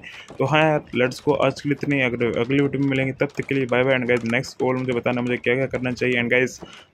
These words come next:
अ, <coughs> मैं आपको ज़रूर गाइस अच्छे से कोई चीज़ देने वाला हूँ,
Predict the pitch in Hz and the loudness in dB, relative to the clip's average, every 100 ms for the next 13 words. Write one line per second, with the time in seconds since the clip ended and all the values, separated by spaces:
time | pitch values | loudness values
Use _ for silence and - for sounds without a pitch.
0 | 117 120 117 113 113 - - - 127 127 | -2 0 2 2 0 0 0 0 0 0
1 | 127 139 120 127 131 127 123 - - - | 2 2 2 2 4 4 2 -4 -6 -6
2 | 131 - 127 120 - - 135 127 127 123 | -6 -2 0 0 -6 -4 -4 0 0 0
3 | 117 120 | 0 0